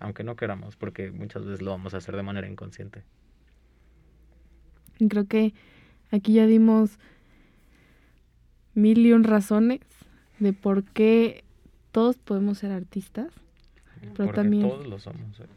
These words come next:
Speaker 2: porque todos lo somos. Y también,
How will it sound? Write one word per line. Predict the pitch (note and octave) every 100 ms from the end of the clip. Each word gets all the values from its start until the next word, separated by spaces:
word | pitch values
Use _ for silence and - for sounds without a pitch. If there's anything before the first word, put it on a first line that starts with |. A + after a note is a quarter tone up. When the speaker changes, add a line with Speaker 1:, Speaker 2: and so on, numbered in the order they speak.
| -
Speaker 2:
porque | - F#3+ F#3+
todos | - G#3+ G#3+ A#3+ A#3+
lo | G3
somos. | G#3 G#3 B3 D4+ - _ _ _ _ _ _ _ _ _ _ _ _ -
Y | A3
también, | - G3+ G#3 G#3 A3+ A3+ A3+ E4+